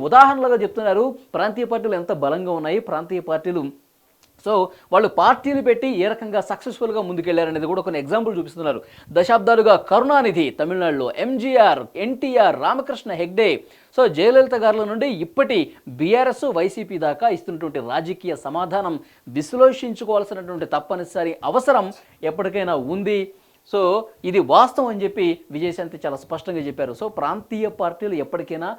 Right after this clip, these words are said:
బలంగానే ఉంటాయి, వాటిని పూర్తిగా తుడిచిపెట్టేయలేరు. So అవి చేసినటువంటి గుర్తులు ఏవైతే ఉన్నాయో, అవి సాధించినటువంటి విజయాలు ఏవైతే ఉన్నాయో వాటిని రూపుమాపే పరిస్థితి లేదు అని కొన్ని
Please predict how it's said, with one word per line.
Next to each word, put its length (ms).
బలంగానే 460
ఉంటాయి, 340
వాటిని 500
పూర్తిగా 520
తుడిచిపెట్టేయలేరు. 1120
So 60
అవి 220
చేసినటువంటి 720
గుర్తులు 320
ఏవైతే 260
ఉన్నాయో, 360
అవి 240
సాధించినటువంటి 680
విజయాలు 360
ఏవైతే 240
ఉన్నాయో 280
వాటిని 440
రూపుమాపే 720
పరిస్థితి 480
లేదు 280
అని 360
కొన్ని 160